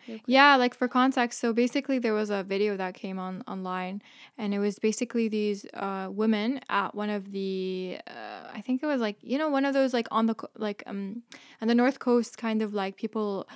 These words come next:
Speaker 2: will rent villas or,
Speaker 1: By the
Speaker 2: like, own villa-
Speaker 1: Mediterranean.
Speaker 2: Yeah, by the Mediterranean. They'll, like, own villas there, and they'll, like, go for a vacation. They'll, like, stay in their vacation homes and stuff. So they were, like, t-, two women swimming in the swimming pool, like, the public swimming pool of that compound.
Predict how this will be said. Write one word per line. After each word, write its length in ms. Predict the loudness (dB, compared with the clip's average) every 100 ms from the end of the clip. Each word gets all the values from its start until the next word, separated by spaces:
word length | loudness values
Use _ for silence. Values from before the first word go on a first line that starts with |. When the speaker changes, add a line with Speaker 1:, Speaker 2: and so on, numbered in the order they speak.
| -20 -20 -6
Speaker 2:
will 520 | -2 0 -2 -4 -8 -14
rent 640 | -8 -2 0 -2 -6 -12 -18 -20 -16
villas 520 | -6 -2 0 0 0
or, 40 |
Speaker 1:
By 100 | 2
the 100 | 4
Speaker 2:
like, 0 |
own 40 | 6
villa- 100 | 6 6
Speaker 1:
Mediterranean. 600 | 6 4 4 2 -2 -6 2
Speaker 2:
Yeah, 180 | 6 6
by 140 | 6
the 80 | 4
Mediterranean. 500 | 2 2 2 0 0
They'll, 140 | 0
like, 180 | 0 -2
own 200 | 0 2
villas 580 | 2 2 2 0 -2 -8 -4
there, 360 | -2 -2 -4 -4
and 440 | -4 -4 -6 -8 -12 -20 _ -6
they'll, 120 | -2
like, 140 | -2
go 200 | 0 -2
for 180 | -2 -4
a 40 |
vacation. 440 | -4 -4 -6 -6 -8
They'll, 100 | -8
like, 120 | -10
stay 160 | -8 -8
in 80 |
their 100 | -6
vacation 400 | -8 -8 -6 0
homes 180 | 2 4
and 100 | 2
stuff. 240 | 2 0 0 -6 -20 _ -6
So 200 | 2 6
they 100 | 6
were, 140 | 8
like, 240 | 6 4 -2
t-, 160 | -12 -12 _ _
two 420 | -2 2 4 4
women 400 | 4 4 4 4
swimming 300 | 2 2 2
in 100 | 0
the 80 | -4
swimming 280 | -4 -2 -2
pool, 200 | -2 -4
like, 160 | -4 -6
the 80 |
public 320 | -8 -6 -6 -6
swimming 240 | -6 -8
pool 220 | -8 -8
of 120 | -6
that 200 | -6 -6
compound. 640 | -6 -8 -6 -2 0 0 -4